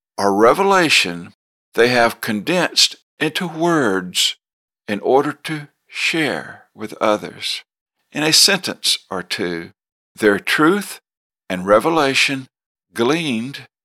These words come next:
from life's experiences. After planning out your relocation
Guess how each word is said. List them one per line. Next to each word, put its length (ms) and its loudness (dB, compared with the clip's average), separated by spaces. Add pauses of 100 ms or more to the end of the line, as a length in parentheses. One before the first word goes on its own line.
(200)
from 280 -10
life's 600 0 (140)
experiences. 1080 -4 (540)
After 320 2
planning 500 0
out 320 2 (300)
your 520 -4
relocation 1200 0